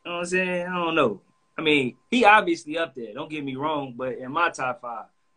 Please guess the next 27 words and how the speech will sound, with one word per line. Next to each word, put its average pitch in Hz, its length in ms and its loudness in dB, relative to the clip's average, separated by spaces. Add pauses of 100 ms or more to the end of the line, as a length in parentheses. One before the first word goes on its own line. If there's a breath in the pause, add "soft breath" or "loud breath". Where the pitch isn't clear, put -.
(160)
I 139 100 4
can't 135 260 -8
put 131 160 -8
him 117 80 -10
before 110 300 -12
none 104 180 -10
of 92 80 -18
them. - 140 -20 (880)
Definitely 196 340 2
not 190 220 -2
Bron, 156 360 -6
definitely 156 320 -8
not 151 240 -6
K 143 200 -8
D, 135 260 -12 (340)
definitely 143 340 -4
not 143 300 -2
A 151 180 -2
D. 117 300 -6 (960)
And 117 180 -10
then 120 360 -2 (300)
Kyrie 151 640 0
and, 143 240 -6
and 127 180 -6
James 143 380 -2
is 113 80 -10
just, 120 460 -6